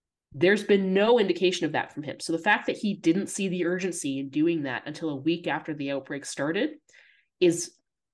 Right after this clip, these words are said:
indicate, indicative of, of baffling incompetence on at least one level. The fact that the health minister didn't see that this was necessary is indicative of baffling incompetence on at least one level.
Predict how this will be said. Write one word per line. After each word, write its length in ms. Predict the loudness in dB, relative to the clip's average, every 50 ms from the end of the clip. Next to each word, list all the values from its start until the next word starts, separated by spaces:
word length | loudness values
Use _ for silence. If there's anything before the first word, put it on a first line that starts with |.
| _ _ _ _ _ _ 2
indicate, 560 | 2 2 2 2 -2 0 -2 -2 -2 -2 -6 -4
indicative 540 | -4 -2 0 0 -2 0 0 0 2 2 2
of, 140 | 0 -2 -4 -12 _ _ -2
of 200 | 0 0 0 0 -4 _ -8 -8 -8 -8 -12 _ -20 -20 _ 2 2
baffling 600 | 4 4 4 2 -2 -2 0 4 4 6 6 6
incompetence 960 | 6 4 2 0 -2 -2 -4 -2 -2 -4 -4 -4 -6 -6 -8 -10 -10 -10 -12 _ _ _ _ _ _ _ _ -2 2
on 100 | 2 2
at 140 | 4 4 2
least 240 | 2 2 2 0
one 200 | 0 0 0 0
level. 360 | -2 -4 -8 -10 -14 -16 -18 _ _ _ _ _ _ _ _ _ _ -20 _ _ _ _ -4
The 60 | -2
fact 200 | 2 2 2 2
that 100 | 2 0
the 60 | 0 0
health 320 | 2 2 2 2 2 2
minister 500 | 2 2 2 0 0 -6 -8 -8 -8 -12 _ _ _ _ _ -12 -12 -10 -2 0
didn't 240 | 2 2 2 0
see 300 | -4 -6 -6 -2 -2 -2
that 140 | -2 -2 -4
this 180 | -4 -6 -4 -4
was 140 | -4 -2 -2
necessary 600 | -2 -2 -2 -6 -8 -6 -4 -4 -4 -4 -6 -8 -6
is 140 | -6 -6 -6
indicative 400 | -6 -8 -8 -8 -8 -10 -10 -10
of 120 | -10 -12 -10 -4
baffling 520 | -2 0 0 0 -2 -4 -4 -4 -4 -4
incompetence 800 | -6 -8 -8 -6 -4 -4 -4 -2 -4 -6 -6 -6 -8 -8 -8 -14 -10 -8
on 100 | -4 -4
at 80 | -2 -2
least 200 | -4 -6 -6 -6
one 100 | -6 -6
level. 280 | -6 -8 -10 -14 -14